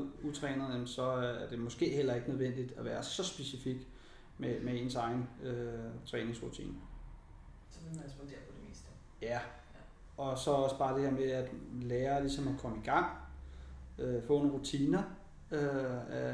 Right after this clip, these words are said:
Speaker 1: at, jamen, så længe du bare kommer ned og øver dig på, øh, lad os sige, din dødløft eller din squat, et par gange om ugen, blive bedre,
Speaker 2: Mm.
Speaker 1: blive lidt stærkere hen ad vejen.
Speaker 2: Helt sikkert.
Speaker 1: Er der nogle andre,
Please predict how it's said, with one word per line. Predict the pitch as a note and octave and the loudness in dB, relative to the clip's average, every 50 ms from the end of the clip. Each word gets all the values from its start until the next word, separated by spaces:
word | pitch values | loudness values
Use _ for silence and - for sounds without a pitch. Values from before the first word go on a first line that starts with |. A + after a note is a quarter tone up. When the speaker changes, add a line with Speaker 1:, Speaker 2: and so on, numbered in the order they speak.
| A#2+ - - | -2 -2 -4
Speaker 1:
at, | - - - - - | -6 -8 -10 -12 -8
jamen, | - C3+ B2+ B2+ B2 A#2+ B2 | -4 -2 0 2 0 0 0
så | - - C3 | -2 0 2
længe | C3 D3 D#3+ | 4 4 4
du | D#3+ | 4
bare | D3+ D3 D3 D#3+ D#3+ | 4 4 4 4 4
kommer | - C#3 C3+ C#3 A#2+ G#2+ G#2+ A2+ | 2 2 4 2 2 0 -2 0
ned | C3 D3 D#3 | 2 4 4
og | D#3+ C#3+ B2+ | 4 4 4
øver | C3 C3+ C#3 D3+ E3+ F3+ F3 | 4 4 4 6 6 6 4
dig | F3 E3+ | 4 4
på, | D#3 C#3+ C3 B2+ B2 | 6 6 6 6 4
øh, | A#2+ A#2 A2+ | 2 2 0
lad | A2 - | 0 -2
os | A#2 | -2
sige, | - C#3 C3+ C#3 | -2 -2 -4 -2
din | C3+ B2+ A#2+ | -2 -2 0
dødløft | A2+ A2+ C3+ D#3 F3 F3 - - | 0 2 2 2 2 0 0 -2
eller | C#3 B2+ A#2+ | -4 -4 -2
din | A#2 A#2+ G2+ | -2 -4 -4
squat, | - - - B2 D3 - - - - - - - - - - - - - - - - - - - | -2 0 0 0 0 0 -2 -6 -8 -10 -10 -10 -12 -12 -14 -14 -14 -16 -16 -16 -16 -16 -12 -8
et | - A#2 - | -6 -4 -4
par | - | -2
gange | - - A#2 C3+ D3+ | -4 -2 0 2 4
om | D3+ C#3 | 4 4
ugen, | C#3 E3+ A3 - - - - - - - - - - - - - - - - - - - - - - | 4 4 2 0 -2 -6 -10 -14 -16 -16 -18 -18 -20 -20 -20 -20 -20 -20 -18 -18 -18 -18 -18 -16 -14
blive | - B2 | -10 -4
bedre, | A#2 A2 A2 C3 E3+ G#3+ A#3 A3+ - - - - | -2 0 2 4 2 2 0 -2 -4 -8 -10 -12
Speaker 2:
Mm. | - F3 | -10 -8
Speaker 1:
blive | - G#2+ | -8 -6
lidt | G#2+ - | -6 -4
stærkere | - - A#2 B2 D3+ F#3 A3 A#3+ - - - - - - - - - - - - - - - - - - - - - - - | -4 -2 0 2 2 2 0 0 -2 -6 -10 -12 -14 -14 -14 -14 -12 -12 -12 -12 -12 -12 -12 -14 -14 -14 -14 -14 -14 -4 0
hen | D#3+ D#3 | 2 4
ad | D3+ | 4
vejen. | D3+ D3+ D#3 F3+ F3+ F#3 - - - - - - - - - - - - - | 4 4 2 0 0 -2 -6 -12 -16 -18 -18 -20 -20 -20 -20 -20 -18 -14 -12
Speaker 2:
Helt | C#4 C#4+ - | -12 -12 -10
sikkert. | G#3 G#3+ G#3+ G#3+ G#3+ - - - - - - - - - - - - - - - - - - - - - - - - - - - - - - - - - - - - - - - - - - - - - - - - | -8 -8 -8 -8 -8 -10 -14 -16 -16 -16 -16 -16 -16 -16 -16 -16 -16 -16 -18 -18 -18 -18 -18 -18 -18 -18 -20 -18 -18 -16 -16 -14 -14 -14 -14 -16 -16 -14 -14 -12 -12 -12 -12 -14 -16 -16 -18 -18 -16 -10 -10 -4 2
Speaker 1:
Er | F#3+ F#3 | 4 6
der | F#3+ G3 | 6 8
nogle | G3 F#3 F3 D#3+ | 10 10 12 12
andre, | E3+ G3+ G#3+ B3 B3+ | 10 10 8 6 6